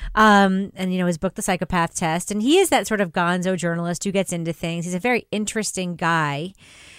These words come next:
There's a lot of good stuff in the podcast.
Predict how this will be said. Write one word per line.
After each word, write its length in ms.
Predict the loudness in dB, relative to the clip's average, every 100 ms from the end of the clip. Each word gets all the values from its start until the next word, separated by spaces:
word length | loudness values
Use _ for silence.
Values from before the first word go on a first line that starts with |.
| -20 -20 _ _ _ _
There's 160 | 2 4
a 80 | 4
lot 400 | 4 6 6 6
of 140 | 0
good 260 | 4 4 4
stuff 600 | 0 4 6 4 0 -16 0
in 320 | 4 4 4
the 100 | 2
podcast. 1300 | 0 0 2 2 0 -6 -6 -6 -8 -6 -4 -6